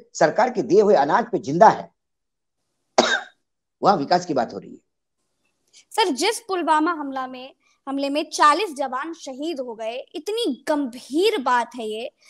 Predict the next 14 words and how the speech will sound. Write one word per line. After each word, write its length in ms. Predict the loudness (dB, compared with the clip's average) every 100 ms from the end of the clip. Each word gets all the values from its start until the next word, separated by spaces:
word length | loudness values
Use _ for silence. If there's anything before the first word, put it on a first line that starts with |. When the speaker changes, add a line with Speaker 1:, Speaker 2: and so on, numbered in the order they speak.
| -20 -20
Speaker 2:
सत्ता 840 | -12 -6 -6 -6 _ 2 4 2 -2 -10 -12
बदल 360 | -8 -6 -6 -6
गई, 600 | -6 -6 -6 -8 -12 -18
सरकारें 640 | -10 -8 -6 -4 -4 -4 -8
सत्ता 440 | -10 -10 -4 -4
में 160 | -2 -4
आ 180 | -4 -4
गई, 360 | -6 -6 -8
इसी 480 | -10 -12 -8 -4 -4
मुद्दे 280 | -6 -10 -10
को 160 | -8 -8
भुना 400 | -6 -4 -2 -2
भुना 300 | -4 -4 -4
करके। 480 | -6 -6 -6 -6